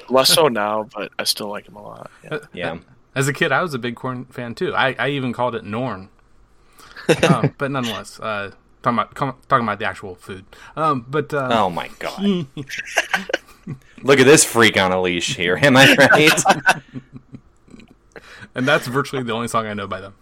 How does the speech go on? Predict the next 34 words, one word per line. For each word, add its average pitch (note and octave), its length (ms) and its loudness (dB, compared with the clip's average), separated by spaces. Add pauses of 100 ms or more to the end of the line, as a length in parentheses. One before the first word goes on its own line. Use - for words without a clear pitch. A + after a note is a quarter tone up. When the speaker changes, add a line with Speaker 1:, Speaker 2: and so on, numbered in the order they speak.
Speaker 2:
<laughs> - 520 -10 (800)
Speaker 1:
That, C#3+ 260 2
that's, C#3 280 4
that's, C3+ 340 2 (260)
that's A#2+ 240 0
the, B2 420 -6 (220)
like, - 320 -6 (100)
oh, B2 120 2
the C3+ 100 2
majority C3 440 2
of A#2+ 60 -4
people A#2+ 200 -4
who A#2 80 -8
Speaker 2:
Yeah. G#2+ 120 -6
Speaker 1:
know G#2 60 -8
Korn. G2 460 -12 (320)
Like, G#2+ 180 -10
"Oh, C#3 160 4
do A#2 120 -4
you A#2+ 40 0
know B2 80 4
a A#2+ 40 2
song A#2+ 180 0
by C#3 80 2
them?" F3+ 180 0
"Oh, A#3+ 160 -2
Freak F#3+ 200 -8
on F#3 40 -6
a F#3 60 -8
Leash." F#3+ 260 -10 (480)
Speaker 3:
And G#3 220 2
I F3+ 80 4
think A3 280 0
that C#3 300 0